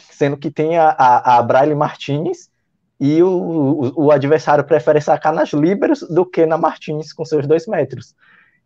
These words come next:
Então, assim, que todo mundo questiona, né? Como é que o time que tem o maior investimento tem líberos tão fracas? Porque se a gente for pegar os, os cinco primeiros ali, talvez o Praia é o que tenha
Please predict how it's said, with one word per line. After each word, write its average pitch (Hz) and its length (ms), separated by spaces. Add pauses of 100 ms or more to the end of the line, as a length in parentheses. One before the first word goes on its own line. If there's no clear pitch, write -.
Então, 123 240
assim, 131 720
que - 80
todo 151 180
mundo 147 160
questiona, 180 600
né? 127 100
Como 139 180
é 135 40
que 147 140
o 160 80
time 143 300
que 139 60
tem 139 100
o 139 40
maior 131 180
investimento 160 960 (840)
tem 156 200
líberos 147 400
tão 190 160
fracas? - 520
Porque - 140
se - 80
a 135 40
gente 139 120
for 160 120
pegar 127 360
os, - 400
os - 200
cinco 170 260
primeiros 135 480
ali, 131 300
talvez 139 380
o 156 60
Praia 139 440
é 147 200
o 156 60
que - 120
tenha 151 320